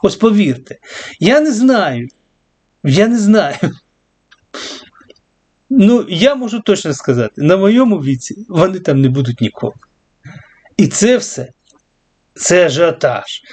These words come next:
це піднімання, бачите, якогось рейтингу. Але це просто, мені здається, ну, Плотніцький, Стремоусов,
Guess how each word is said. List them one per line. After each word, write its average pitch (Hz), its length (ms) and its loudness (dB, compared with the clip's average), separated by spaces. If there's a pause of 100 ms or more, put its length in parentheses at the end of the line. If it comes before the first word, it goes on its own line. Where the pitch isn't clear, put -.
(120)
це - 180 -2
піднімання, 160 760 0
бачите, 156 440 -2
якогось 147 380 0
рейтингу. 135 580 -4 (400)
Але 151 300 2
це 139 180 -4
просто, 156 460 0 (200)
мені 131 460 2
здається, 113 600 -4 (420)
ну, 196 240 0
Плотніцький, 180 720 0
Стремоусов, 110 840 -6